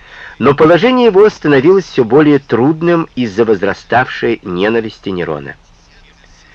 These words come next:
В шестьдесят пятом году нашелся удобный предлог для расправы с Сенекой. В связи с раскрытием так называемого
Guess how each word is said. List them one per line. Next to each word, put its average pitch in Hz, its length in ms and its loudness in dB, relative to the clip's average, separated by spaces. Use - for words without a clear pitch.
В - 100 -10
шестьдесят 147 480 0
пятом 170 340 0
году 104 400 0
нашелся 156 520 0
удобный 113 420 2
предлог 98 680 -2
для 104 240 -2
расправы 110 560 -2
с - 40 -16
Сенекой. 87 560 -8
В - 80 -20
связи 135 340 2
с 139 100 -4
раскрытием 123 600 0
так 107 200 -4
называемого 92 760 -2